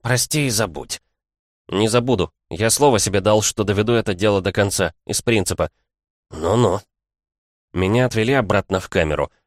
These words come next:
Медосмотра не было. А утром следующего дня, было десятое июня, вывели из камеры и в кабинет. Там двое.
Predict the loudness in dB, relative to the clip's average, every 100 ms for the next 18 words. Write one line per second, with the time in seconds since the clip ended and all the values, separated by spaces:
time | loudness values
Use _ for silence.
0 | _ -4 0 0 2 0 2 2 2 0
1 | -2 -4 _ _ _ -2 0 2 2 2
2 | 2 0 0 0 0 0 0 0 0 _
3 | _ -8 -2 -2 -2 -2 -2 -2 -4 -4
4 | -6 -4 -2 -2 -4 _ _ -4 0 2
5 | 0 -2 -2 -4 0 0 0 -2 -6 -14
6 | -8 -4 -2 0 0 -2 -8 _ _ _
7 | -4 -2 0 2 2 2